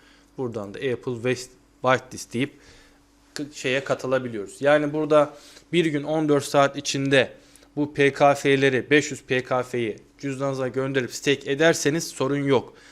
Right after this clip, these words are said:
Hani abi en az yedi gün, sekiz gün kalması gerekiyormuş diye bir şey yok. Siz bu sayaç bitmeden önce P K F'lerinizi stake etmeniz lazım. Onları stake ettikten sonra Binance Smart Chain ağına geçip burada Apple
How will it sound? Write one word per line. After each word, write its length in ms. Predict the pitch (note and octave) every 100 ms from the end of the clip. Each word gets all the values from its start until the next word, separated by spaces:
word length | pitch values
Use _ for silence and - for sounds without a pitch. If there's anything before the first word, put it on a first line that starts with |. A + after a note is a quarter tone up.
| - -
Hani 300 | C3+ C3 - _ _ _ _ _ -
abi 260 | C#3+ C#3
en 180 | B2+ C3+
az 200 | C#3+ C3
yedi 180 | C3+ C#3
gün, 180 | C3+ B2+
sekiz 320 | - C3 C3
gün 120 | C3
kalması 440 | - B2+ B2+ B2 B2
gerekiyormuş 580 | B2 B2+ C#3 A#2+ -
diye 100 | B2+
bir 60 | B2
şey 220 | - C3+
yok. 180 | B2+ -
Siz 360 | - D3 B2+ C#3
bu 240 | D3 -
sayaç 400 | - C#3+ C#3 -
bitmeden 280 | E3 D3 C3+
önce 200 | B2+ C#3+
P 240 | - C3+
K 180 | C3 C3+
F'lerinizi 400 | C3+ C3 C#3 D3
stake 260 | - C3 A2+
etmeniz 360 | - F#2+ F2+
lazım. 360 | F#2+ F#2+ C3 D3+ - - - - - C#3
Onları 280 | D3 D3
stake 320 | C#3 D3 C3+ C3+
ettikten 440 | - - C#3+ C#3
sonra 520 | - A2+ G2+ B2 C#3+ _ - - _ C#3
Binance 320 | C#3 B2+ A#2+
Smart 340 | - B2+ B2
Chain 180 | - B2
ağına 280 | A#2+ A#2 A2
geçip 340 | B2+ - A2
burada 180 | B2 A2
Apple 360 | C3 C3+ C3+